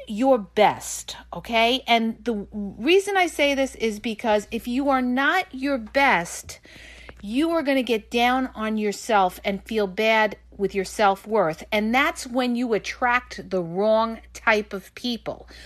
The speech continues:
Because what happens is, when you're not feeling good about yourself,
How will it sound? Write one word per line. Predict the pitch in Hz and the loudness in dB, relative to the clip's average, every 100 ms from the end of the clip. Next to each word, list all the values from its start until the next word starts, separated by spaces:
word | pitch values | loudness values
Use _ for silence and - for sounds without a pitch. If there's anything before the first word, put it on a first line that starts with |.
| - - | -20 -6
Because | 233 233 233 | -4 0 0
what | 214 233 | 0 -4
happens | - 302 359 349 262 180 | -2 2 4 2 -2 -2
is, | 180 165 180 | -2 -2 -4
when | 190 | -2
you're | 247 | -2
not | 359 415 - | 0 -2 -4
feeling | 339 349 330 320 240 | -2 0 0 -2 0
good | 277 233 | 0 2
about | 180 165 135 | 2 0 -2
yourself, | 160 - 160 135 127 - | -8 -6 -4 -4 -8 -16